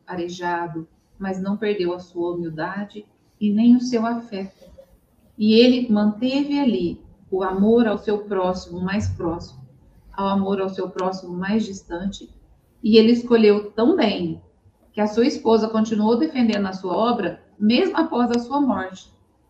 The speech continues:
que ela foi, é, convocada pra um júri ainda, e onde ele foi muito desacatado ainda diante, nesse momento no tribunal.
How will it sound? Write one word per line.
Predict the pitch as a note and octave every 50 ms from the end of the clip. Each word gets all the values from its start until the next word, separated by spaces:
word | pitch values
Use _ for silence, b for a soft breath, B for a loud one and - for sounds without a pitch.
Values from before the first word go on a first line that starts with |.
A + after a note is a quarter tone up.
| _ _ _ _ _ _ _ _ _ _ _
que | _ - F#3+
ela | G3 A3 A#3+ A#3
foi, | - F#3+ F#3 F3+ F3 - - - _ _ _ _
é, | - E3+ E3+ D#3+ D#3+ E3 D#3+ D#3 - - -
convocada | - - G3 F#3+ F#3+ F#3 - - F3+ F3 E3+ F3 F3
pra | - F#3 F3+ F3
um | F3
júri | F#3 F#3 F3+ F3 E3+ E3 D#3+
ainda, | E3 E3+ G#3+ B3 B3 - - D#3+ - - - _ _ _ _ -
e | F#3 G3 F#3+ G3+
onde | A3+ A#3 A#3+
ele | B3+ B3
foi | - B3 A#3+
muito | A#3 A3+ B3+ B3+ F4+
desacatado | C4+ B3 B3 D4+ C#4+ - F#4 F#4 - D4+ B3+ C4 C#4 C4+ G3
ainda | F#3 E3+ E3 E3+ E3+ E3 D#3+ D#3 D#3+ - - _ _ _ _
diante, | - - - F3 G3 G3 F#3+ F3 F3 F3 - -
nesse | - - F3+ F3+ F3+ F3+ - F3
momento | F3 E3+ E3+ E3 E3 E3 E3 E3+ E3+
no | E3
tribunal. | D#3+ - - D#3+ D#3+ E3 E3 D#3+ D#3+ D3+ - - -